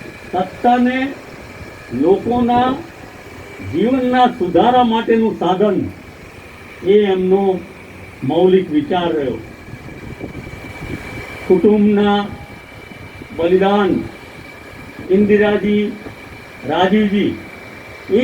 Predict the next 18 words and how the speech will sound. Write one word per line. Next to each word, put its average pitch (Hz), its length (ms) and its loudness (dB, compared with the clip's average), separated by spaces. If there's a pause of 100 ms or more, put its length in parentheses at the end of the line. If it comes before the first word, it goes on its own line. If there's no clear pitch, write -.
(160)
પછી 240 340 2
પણ 254 320 2 (1080)
લોકોના 240 580 4 (120)
જીવનને 233 560 2 (160)
સુધારવા 226 580 0
માટેની 226 420 0 (120)
અવિરત 247 400 4
લડાઈ, 208 360 0 (1120)
એઓ 214 160 4
આજે 180 360 2
પણ 190 280 0
લડી 156 240 2
રહ્યા 110 240 -2
છે. - 600 -14 (920)
આજના 240 480 6
પ્રસંગે 233 540 6 (1900)
જે 196 100 6 (140)
ખેડૂતોએ 240 720 4